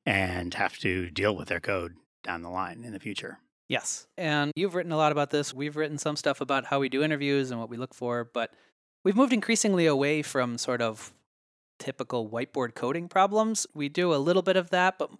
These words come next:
Speaker 2: we have sort of what we call the can they code interview,
Speaker 1: Mm-hmm.
Speaker 2: which is really like, let's just pose you a problem that means you've gotta write some for loops and if statements and do some stuff with that, just to, like, because you can tell, like, is this the kind of person who just writes code all day long, or is this the kind of person who this is kind of the first time they've tried to write a for loop?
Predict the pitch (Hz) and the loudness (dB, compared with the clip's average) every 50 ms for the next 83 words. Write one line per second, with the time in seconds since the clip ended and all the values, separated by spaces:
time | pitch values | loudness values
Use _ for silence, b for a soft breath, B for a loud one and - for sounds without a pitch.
0 | _ _ _ - 143 147 165 - - 160 143 135 156 156 160 - - 151 139 131 | _ _ _ -6 -4 -2 -2 0 0 0 2 2 2 0 0 2 2 2 2 2
1 | 123 - - - 147 143 135 117 - - 135 127 120 113 104 101 101 101 - 82 | 0 -2 -2 -4 -2 -2 -2 -4 -4 -2 -2 -2 -2 -4 -6 -10 -12 -12 -12 -12
2 | 76 B B B B B 123 123 123 135 - 147 147 165 180 185 180 170 147 143 | -12 B B B B B -4 0 0 0 0 0 -2 -2 0 0 2 2 2 2
3 | 135 131 - 147 160 185 - - 262 - - 196 185 185 165 165 147 123 - 151 | 2 2 0 0 -2 0 0 0 -2 2 6 6 6 8 6 4 2 2 2 2
4 | 139 143 147 151 147 139 139 123 131 139 143 147 139 - - 127 120 - 151 170 | 2 4 2 2 2 0 -2 -2 0 0 0 -2 -2 -4 -8 -4 0 2 2 4
5 | 175 170 165 160 - - 123 117 - - 147 139 131 127 127 123 123 123 - - | 4 2 2 0 0 -4 -4 -6 -4 -2 0 0 0 0 0 -2 -2 -4 -4 -6
6 | - - 120 113 113 113 113 - - 135 123 - - - 127 120 - 117 113 113 | -6 -4 -4 -6 -6 -8 -10 -10 -10 -8 -8 -6 -6 -4 -6 -6 -6 -6 -8 -8
7 | - 123 117 117 117 - 123 120 - 123 120 - 120 120 - 120 120 139 - - | -6 -6 -4 -4 -4 -6 -6 -6 -4 -2 -4 -2 -4 -4 -2 0 0 2 2 0
8 | 165 - - 202 175 160 160 160 160 b b b b b b b _ - - 180 | -2 0 0 2 2 4 4 2 2 b b b b b b b _ -4 -2 0
9 | 170 170 170 - 190 - 233 226 214 202 190 185 175 - 165 151 - 180 - - | 0 0 -2 -4 0 2 4 4 6 6 4 2 2 2 0 0 0 0 0 0
10 | 196 - 208 202 - 190 180 - 180 156 160 151 - - 139 135 131 - - - | 0 0 0 0 2 0 0 0 0 0 0 -2 0 0 0 0 -2 -2 -2 0
11 | 131 127 127 120 120 110 107 104 104 131 185 254 311 277 233 196 175 165 160 156 | 0 2 2 0 -2 -4 -4 -2 0 2 2 4 2 2 2 4 4 4 4 2
12 | 160 160 - - 139 - 147 135 131 - - 120 117 - 127 123 117 131 123 120 | 2 0 0 -2 -4 -4 -4 -6 -4 -2 -2 -2 -2 -2 -4 -4 -4 -2 -2 -2
13 | 117 113 113 113 113 107 - - 110 104 104 - - - - 110 107 104 104 - | -2 -4 -4 -6 -6 -8 -8 -8 -8 -8 -10 -10 -10 -10 -12 -12 -10 -10 -8 -8
14 | 113 107 - - 120 107 104 107 107 - - 117 107 101 107 104 104 98 98 - | -8 -8 -6 -6 -6 -6 -6 -8 -10 -10 -8 -8 -6 -6 -6 -8 -8 -8 -8 -6
15 | - 117 104 98 98 90 - - | -6 -6 -6 -6 -6 -8 -10 -12